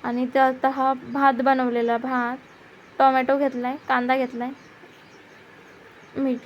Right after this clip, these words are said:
लागेल तर, आणि आपली अशी मस्त पापुद्रा सुटलेली ही बाजरीची भाकरी, मस्त असा गावरंबे तयार झाला आहे आपला झणझणीत पाटवडी रस्सा. आणि जर तुम्हाला व्हिडिओ आवडला असेल तर एक लाईक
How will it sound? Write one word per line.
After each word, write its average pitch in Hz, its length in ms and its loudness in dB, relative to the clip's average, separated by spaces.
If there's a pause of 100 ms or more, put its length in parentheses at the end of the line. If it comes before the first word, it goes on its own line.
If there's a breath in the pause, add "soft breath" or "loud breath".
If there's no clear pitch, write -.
(200)
लागेल 220 380 -6
तर, 269 80 -6 (560)
आणि 233 220 -2
आपली 233 280 -2
अशी 247 180 -6
मस्त 247 440 -6 (1120)
पापुद्रा 247 380 2
सुटलेली 240 440 -2
ही 285 120 -4
बाजरीची 240 520 0
भाकरी, 240 760 -4
मस्त 247 440 -4
असा 254 240 0
गावरंबे 247 540 0 (200)
तयार 254 280 2
झाला 247 320 -2
आहे 262 260 -2 (380 loud breath)
आपला 254 340 2
झणझणीत 254 580 0 (120)
पाटवडी 247 440 2
रस्सा. 247 440 -2 (360 loud breath)
आणि 240 320 -2 (160)
जर 285 140 4
तुम्हाला 269 380 0 (880 loud breath)
व्हिडिओ 285 360 4
आवडला 262 380 6
असेल 269 460 0
तर 277 120 2 (140)
एक 269 220 2
लाईक 262 240 2